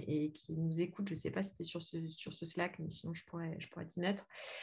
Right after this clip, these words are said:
En tout cas, euh, cette publication, elle est top avec pas mal d'outils et, euh, beaucoup de startups ont contribué pour justement, euh, bah, Joséphine, aller au-delà. Euh, ah, Sarah, elle dit oui, c'est top, je confirme. Mais oui, t'es sur le Slack, Sarah, je crois. Euh, donc cette, cette publication,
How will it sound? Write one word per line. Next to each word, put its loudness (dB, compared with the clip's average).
En 12
tout 10
cas, 12
euh, 10
cette 6
publication, 10
elle 12
est 4
top 8
avec 8
pas 8
mal 8
d'outils 2
et, 10
euh, 10
beaucoup 4
de 2
startups 6
ont 4
contribué 6
pour 4
justement, 8
euh, 6
bah, 4
Joséphine, 4
aller 8
au-delà. 10
Euh, 4
ah, 8
Sarah, 12
elle 10
dit 8
oui, 8
c'est 6
top, 4
je -8
confirme. 2
Mais 12
oui, 12
t'es 12
sur 12
le 12
Slack, 10
Sarah, 6
je -4
crois. -12
Euh, 12
donc 12
cette, 12
cette 8
publication, 8